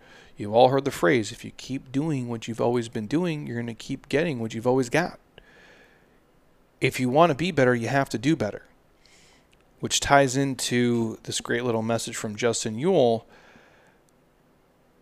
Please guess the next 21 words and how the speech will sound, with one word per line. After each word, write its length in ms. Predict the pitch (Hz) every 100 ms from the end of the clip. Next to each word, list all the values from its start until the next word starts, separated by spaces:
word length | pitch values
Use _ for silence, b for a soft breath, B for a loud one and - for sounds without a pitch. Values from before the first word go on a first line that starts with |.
| _ 120
And 80 |
he 100 | 123
asked 160 | 139 143
the 80 | 127
question, 720 | - 147 - 120 107 101 101 - _ _ _ _ _ _ _ _ _ _ _ _ -
"Are 140 | 131
you 180 | 135 135
waiting 320 | 135 135 135
until 280 | 120 - 110
January?" 840 | 107 117 113 110 104 - - - _ _ _ _ _ _ b b b b _ -
And 100 | 127
a 60 | 120
lot 240 | 113 127
of 60 | 131
people 240 | 143 131
do 180 | 131 147
this. 300 | 123 107 -
They 180 | - 110
punt 640 | - - 156 143 - - b b b b b _
December. 680 | 127 117 - 135 110 107 107
And 160 | 123